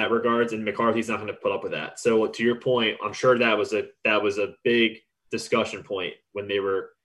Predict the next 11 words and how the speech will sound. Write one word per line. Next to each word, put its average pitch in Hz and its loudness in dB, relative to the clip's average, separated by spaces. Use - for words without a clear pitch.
you 101 -6
know, 92 -6
negotiating 104 -4
contracts 98 -6
and, 95 -12
and 95 -12
when 98 -12
he 95 -12
took - -18
the 90 -14
job, 85 -4